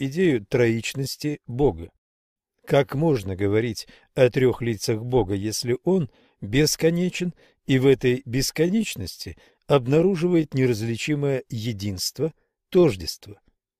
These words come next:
По отрицательной теологии, справедливо писал Николай, Бог не есть ни Отец, ни Сын, ни Святой Дух, Он только бесконечность. Об ученом незнании.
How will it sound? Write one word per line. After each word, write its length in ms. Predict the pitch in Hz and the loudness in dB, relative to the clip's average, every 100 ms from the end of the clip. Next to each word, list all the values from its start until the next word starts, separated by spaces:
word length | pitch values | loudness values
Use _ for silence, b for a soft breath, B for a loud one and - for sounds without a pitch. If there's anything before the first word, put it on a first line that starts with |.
| _ _ _ _ _ _ | _ _ _ _ _ _
По 260 | 143 139 - | 4 4 4
отрицательной 1080 | 135 131 139 - 143 107 - 104 101 104 - | 2 2 0 0 0 0 -2 -4 -2 -4 -6
теологии, 800 | - 120 110 131 214 110 78 73 b b - | 0 2 2 2 0 -2 -8 -12 b b -10
справедливо 760 | - - 127 117 104 107 101 | -6 2 2 2 0 0 0
писал 400 | - 113 123 113 | -2 -4 0 0
Николай, 540 | 113 113 143 160 190 b b b - | 0 -2 0 2 0 b b b -8
Бог 520 | 123 156 185 - - | 2 4 4 0 -4
не 200 | 156 160 | -2 0
есть 400 | 156 160 - - | 0 0 -2 -4
ни 160 | 139 - | -4 0
Отец, 640 | 123 - 98 107 - - _ _ | -2 0 -4 -6 -8 -14 _ _
ни 220 | 135 143 | 0 0
Сын, 420 | 135 - 95 117 b b b | 0 -2 -4 -6 b b b
ни 160 | 120 139 | 0 2
Святой 540 | - 135 131 127 117 | 2 -2 0 2 2
Дух, 360 | 104 143 160 b b _ | 2 -2 -4 b b _
Он 260 | 147 202 196 | 4 4 4
только 460 | 190 175 160 170 - | 2 2 2 0 0
бесконечность. 1400 | 127 113 123 143 - 139 127 98 95 - 101 - - - - _ _ _ _ _ _ _ _ _ _ _ - | -8 0 2 2 0 -2 0 -2 -6 -8 -8 -8 -10 -16 -20 _ _ _ _ _ _ _ _ _ _ _ 0
Об 240 | 131 113 | 2 2
ученом 600 | 131 - 196 190 185 170 - | -2 0 0 2 0 -4 -2
незнании. 880 | 143 165 123 123 110 110 110 107 | -2 -2 -2 -2 0 -2 -4 -6